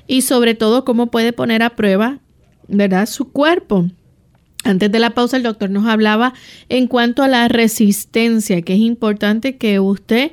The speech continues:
dete-, eh, determine, ¿verdad?, algún tipo de ruta, calcule el tiempo que le toma esa distancia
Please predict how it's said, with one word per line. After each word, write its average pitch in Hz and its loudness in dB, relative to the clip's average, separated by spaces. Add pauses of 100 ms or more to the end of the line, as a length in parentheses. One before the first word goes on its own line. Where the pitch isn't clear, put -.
(420)
dete-, 208 0
eh, 185 0 (380)
determine, 214 2
¿verdad?, 220 2
algún 208 2
tipo 240 0
de 220 2
ruta, 254 0
calcule 226 0
el 214 -2
tiempo 214 -2
que 214 -2
le 190 2
toma 214 2
esa 208 0
distancia 220 0